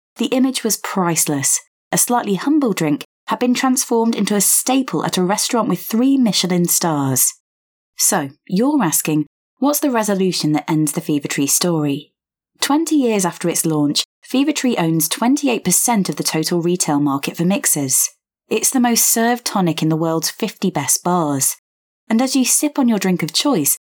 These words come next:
you can check that its stock market capitalisation is touching two billion pounds. Cheers!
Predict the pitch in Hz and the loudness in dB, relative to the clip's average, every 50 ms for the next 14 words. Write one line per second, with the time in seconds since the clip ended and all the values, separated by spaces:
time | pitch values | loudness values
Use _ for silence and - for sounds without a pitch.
0 | _ _ _ - - 220 269 285 - 330 311 302 - 254 - - - 170 170 - | _ _ _ -4 0 0 0 2 2 0 2 2 0 -2 -2 -2 -2 -2 -2 0
1 | - - - - - 294 294 262 208 185 175 - 180 - - 175 165 - - - | 0 0 -2 0 0 0 0 2 0 0 0 -2 -4 -4 -4 -6 -6 -4 -4 -2
2 | 165 165 160 160 160 - 247 262 247 - - 156 139 - - - - - 214 202 | -2 0 0 0 0 0 0 0 0 0 0 0 -2 -2 -4 -6 -4 -2 -2 -2
3 | - - - 247 - - - 240 226 226 226 - - - 285 285 294 285 - - | -2 -2 -4 -2 -2 0 0 2 2 2 0 -2 0 2 2 2 2 0 0 -2
4 | 240 233 202 165 151 151 151 - - 196 185 175 156 143 135 131 131 - - - | 0 0 2 2 2 0 0 0 0 0 2 2 2 2 0 0 0 -2 -4 -6
5 | _ _ _ _ _ _ - - - 359 330 185 139 123 - - | _ _ _ _ _ _ -4 0 0 2 0 0 0 -2 -2 -4